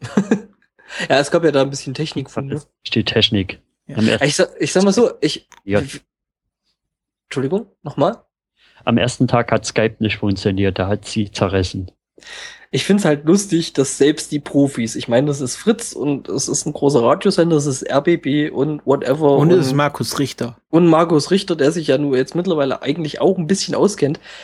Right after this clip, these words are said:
Speaker 1: Wenn selbst denen der Scheiß um die Ohren fliegt, dann brauchen wir uns doch als, äh, quasi Amateure da nicht wundern, wenn's uns das tut. Also, ne, hatten wir ja heute auch schon wieder.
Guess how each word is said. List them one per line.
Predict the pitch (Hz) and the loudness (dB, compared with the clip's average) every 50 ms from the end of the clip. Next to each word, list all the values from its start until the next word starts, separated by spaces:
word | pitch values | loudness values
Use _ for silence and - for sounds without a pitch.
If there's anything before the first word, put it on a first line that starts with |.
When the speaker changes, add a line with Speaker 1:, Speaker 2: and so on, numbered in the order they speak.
| - - - - - _ _ _ _ _ _ _ _ _ _ - | -20 -20 -20 -20 -20 _ _ _ _ _ _ _ _ _ _ 2
Speaker 1:
Wenn | - 160 202 202 | 4 4 4 4
selbst | 185 190 185 190 190 - - - - | 4 4 4 4 2 0 -8 0 2
denen | 190 233 254 254 240 196 | 4 4 6 4 4 4
der | 180 156 156 | 4 2 2
Scheiß | 151 - 135 135 143 139 | 0 0 2 2 2 2
um | 151 143 139 | -2 -6 -6
die | 131 139 | -6 -6
Ohren | 110 110 131 135 131 | -4 -4 -2 -4 -4
fliegt, | - - 135 127 127 - - | -6 -2 -2 -2 -2 0 -2
dann | 131 135 | -2 -2
brauchen | 131 - 151 170 185 175 | 0 -2 -2 0 0 0
wir | 156 180 196 | 2 2 2
uns | 196 190 190 - | 2 2 -2 -2
doch | 185 - - | -4 -4 -2
als, | - 151 151 151 - - - | -2 -2 -2 -2 -6 -10 -6
äh, | - 151 151 151 | -2 -2 -2 -2
quasi | - - - - 127 156 185 185 185 - | -2 -6 -6 -2 0 0 0 2 0 0
Amateure | - 151 156 143 139 - - 147 185 220 214 202 170 170 160 | 0 2 0 0 0 0 2 4 4 4 4 4 4 4 4
da | 151 156 151 156 | 4 4 2 2
nicht | 160 156 - - | 2 -2 -4 0
wundern, | 143 143 170 185 175 165 160 | 2 2 2 2 2 0 0
wenn's | 139 147 151 - | 0 0 -2 -2
uns | - 165 170 - - | -2 -2 -2 -2 -2
das | - 135 127 - | -2 -2 -2 -2
tut. | - - 131 120 - - | -6 -6 -8 -6 -6 -4
Also, | - 120 131 127 123 127 123 123 120 123 120 - _ _ _ - | -6 -4 -2 2 2 2 2 2 0 -4 -10 -14 _ _ _ -4
ne, | - 135 160 170 - _ - - | 0 0 0 0 -2 _ -8 -4
hatten | - 175 - 190 | -2 0 4 4
wir | 165 | 4
ja | 151 139 | 4 4
heute | 143 139 135 113 | 2 2 2 2
auch | 113 131 131 | 2 0 -2
schon | - 127 120 117 | -4 -8 -6 -6
wieder. | 117 120 117 117 117 | -4 -4 -4 -6 -6